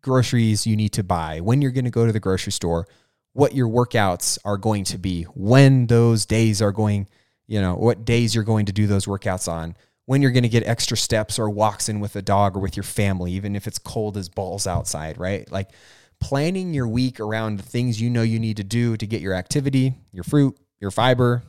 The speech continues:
your protein, you know, maintain your calories, planning when you're gonna go out to eat or, you know, plan on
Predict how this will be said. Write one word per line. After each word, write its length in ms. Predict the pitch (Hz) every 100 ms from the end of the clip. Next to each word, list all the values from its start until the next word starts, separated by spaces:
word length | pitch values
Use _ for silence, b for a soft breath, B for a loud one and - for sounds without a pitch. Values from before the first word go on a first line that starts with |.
| _
your 120 | - 87
protein, 640 | 135 127 - 131 123 123 - _
you 120 | 104
know, 80 | 92
maintain 420 | 104 127 135 127
your 80 | 117
calories, 600 | - 117 117 113 113 - B B B B B _ _ -
planning 420 | 120 123 131 117
when 240 | 139 139
you're 140 | 135 131
gonna 220 | 131 127
go 180 | 123 117
out 160 | 120
to 120 | - 123
eat 340 | 135 127 -
or, 400 | 104 117 110 107 B B
you 140 | 131
know, 180 | 110 107 104
plan 300 | - 117 117
on 280 | 117 117 113